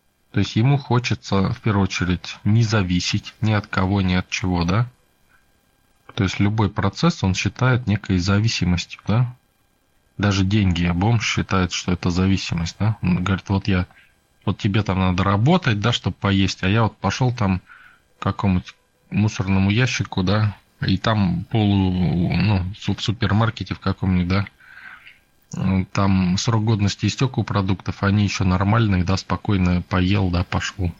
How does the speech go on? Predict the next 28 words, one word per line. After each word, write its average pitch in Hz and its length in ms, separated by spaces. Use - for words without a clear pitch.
И 95 120
вообще 95 280
проблем 87 500
нет. 90 160
За-, 98 240
где 101 220
захотел, 101 520
там 87 380
пожил, 90 520
да». 95 340
То 98 60
есть, - 160
понимаете? 131 460
То - 80
есть - 100
вообще 107 340
очень, 92 480
очень 113 320
сиюминутная, 92 640
да, 101 140
свобода, 117 680
э, 90 420
не-, 98 200
ну, 98 300
независимость, 92 840
да, 101 240
вот 95 220
это. 92 300